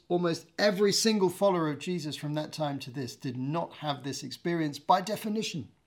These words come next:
and that includes you and me. But Jesus said, "Blessed are those who never actually saw his resurrection and yet have believed." That's a blessing on you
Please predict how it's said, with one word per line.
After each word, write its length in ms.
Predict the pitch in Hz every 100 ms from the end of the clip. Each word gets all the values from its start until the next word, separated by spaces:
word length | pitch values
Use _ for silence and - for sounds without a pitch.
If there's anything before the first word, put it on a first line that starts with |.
| -
and 160 | 156
that 120 | 185 185
includes 420 | - 185 170 196
you 160 | 190
and 120 | 190 180
me. 320 | 160 101 - _ _ _ _ _ _ -
But 200 | - 175
Jesus 340 | 180 214 190 156
said, 240 | 196 156
"Blessed 400 | 202 226 226 -
are 60 | 190
those 320 | 202 180 175
who 120 | 196
never 460 | 180 196 214 208 - 202
actually 460 | 202 - 196 190
saw 440 | - - 208 202 147
his 280 | 175 175
resurrection 680 | 180 180 160 160 - - 107 - _ _ _ - _ -
and 220 | 135 131
yet 560 | 131 151 170 - - - _ _ _ -
have 400 | - 131 131 -
believed." 480 | 147 131 156 143 -
That's 220 | 139 -
a 40 | 143
blessing 540 | - 151 147 165 143
on 160 | 139 147
you 300 | 139 101